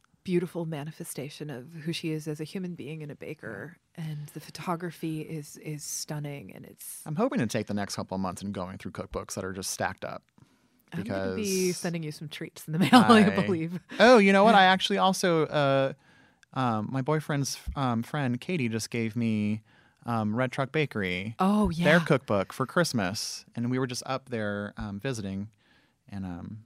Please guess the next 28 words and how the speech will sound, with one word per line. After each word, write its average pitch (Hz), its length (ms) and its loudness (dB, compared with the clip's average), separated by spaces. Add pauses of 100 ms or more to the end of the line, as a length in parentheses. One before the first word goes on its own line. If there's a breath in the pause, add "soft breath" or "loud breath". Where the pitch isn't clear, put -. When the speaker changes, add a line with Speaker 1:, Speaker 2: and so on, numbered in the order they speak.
(120)
Speaker 2:
so - 160 -8
that's, - 240 -8
that's 135 220 -8
one 117 80 -6
I 101 60 -6
gotta 92 160 -8
read 92 180 -10
'cause 101 160 -12
the, 95 160 -10
I 123 180 -2 (340)
look 104 220 -6
at 98 120 -4 (280)
photos 95 360 -4
first. 95 460 -6
I'm 101 80 -8
like, 95 260 -6
Speaker 1:
Yeah. 175 280 -6
Speaker 2:
"I'm 101 80 -10
gonna 98 140 -6
give 95 120 -6
it 185 60 -4
a 90 40 -12
chance," 98 420 -8
and 92 220 -8 (140)
Speaker 1:
<laughs> 247 160 4
Speaker 2:
I'm 277 100 8
like, - 300 -2
"Yes." - 540 -12